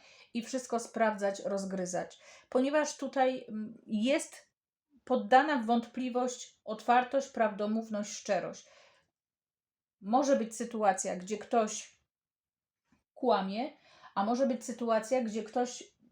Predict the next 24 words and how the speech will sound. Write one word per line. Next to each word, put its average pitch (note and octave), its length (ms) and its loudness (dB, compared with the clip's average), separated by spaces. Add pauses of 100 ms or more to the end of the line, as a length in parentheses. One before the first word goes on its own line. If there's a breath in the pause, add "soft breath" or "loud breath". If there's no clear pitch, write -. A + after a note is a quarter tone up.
(260)
powiedzmy, A3+ 380 -4
pomija B3 560 4
pewne G#3 380 0
rzeczy, G#3 480 0
bo B3 260 4
na A3 120 2
przykład G#3+ 600 -2 (320 soft breath)
liczy B3 400 4
na A3+ 180 8
to, A3 120 0
że G3+ 140 -2
rzeczywiście G3+ 540 -2
tu G3 120 -2
będzie A3 300 6
ten G3+ 200 0
rozwód G3+ 540 2
i, G3 340 -2 (720 loud breath)
ym, F#3+ 240 -6
nowy A3+ 260 4
początek G#3+ 720 -4
po G#3+ 120 -2
tym G#3 160 -6
rozwodzie G3 420 -2
nastąpi, F#3 640 -6